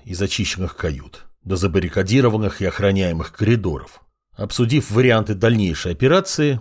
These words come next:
подошли к новому капитану корабля и поставили список задач и план зачистки верхних палуб.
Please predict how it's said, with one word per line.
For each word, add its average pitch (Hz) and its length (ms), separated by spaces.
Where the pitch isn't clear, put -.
подошли 165 480
к - 120
новому 92 480
капитану 76 500
корабля 156 640
и 190 80
поставили 135 680
список 90 440
задач 95 500
и 113 80
план 104 300
зачистки 95 500
верхних 87 520
палуб. - 380